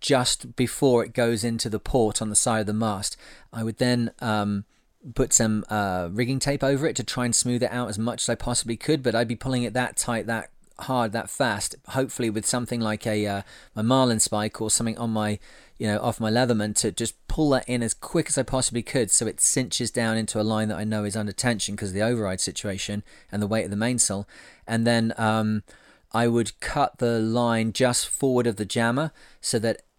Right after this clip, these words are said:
e-, everybody and everything is out the way of this line as it goes whipping up the deck. And I would have, uh, somebody holding on to that, um, that contraption with the, uh, with the messenger line on it and get them to try and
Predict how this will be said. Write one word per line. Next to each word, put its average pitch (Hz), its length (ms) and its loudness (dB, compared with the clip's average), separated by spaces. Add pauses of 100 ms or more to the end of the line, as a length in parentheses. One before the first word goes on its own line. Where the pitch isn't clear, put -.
(200)
e-, - 60 -6 (100)
everybody 120 520 4
and 117 100 2
everything 113 420 0
is 107 100 -2
out 110 180 0
the 110 80 -2
way 110 240 2
of 95 60 -2
this 101 180 -2
line 107 180 0
as 98 100 -4
it 101 60 -10
goes 107 220 -2
whipping 107 360 0
up 95 120 -6
the 98 80 -10
deck. 101 360 -2
And 107 140 -4
I 104 80 -2
would 101 100 -4
have, 110 360 -4 (360)
uh, 104 300 -4 (320)
somebody 117 460 2
holding 117 400 0
on 110 160 -2
to - 100 -6
that, 107 340 0
um, 104 340 0 (440)
that 107 180 -6
contraption 113 600 0
with 107 200 -2
the, 104 240 2
uh, 98 280 0
with 101 160 -4
the 101 100 -4
messenger 113 400 0
line 101 280 0
on 95 120 -2
it 101 140 -4 (320)
and 110 140 0
get 120 180 4
them 113 160 0
to 110 140 -2
try 110 760 0
and 101 260 -4